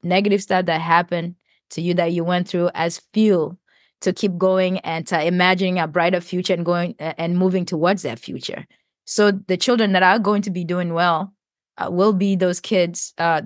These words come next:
that understand that or have parents or adults in their lives that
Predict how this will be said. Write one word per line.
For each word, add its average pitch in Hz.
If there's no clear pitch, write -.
that 147
understand 185
that 151
or 170
have 175
parents 185
or 175
adults 170
in 170
their 160
lives 156
that 160